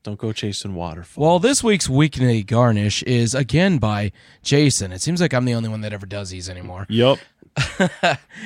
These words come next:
Speaker 2: And what I am, uh, gonna talk to you about is a little app that, uh,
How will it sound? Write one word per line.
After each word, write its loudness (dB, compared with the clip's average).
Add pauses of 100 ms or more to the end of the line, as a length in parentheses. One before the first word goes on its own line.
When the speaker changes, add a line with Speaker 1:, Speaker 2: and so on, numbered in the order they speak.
(180)
Speaker 2:
And 2
what 0
I 2
am, 0
uh, -2
gonna -2
talk 0
to 0
you 2
about 0
is 0
a 2
little -2
app -2
that, -4
uh, -4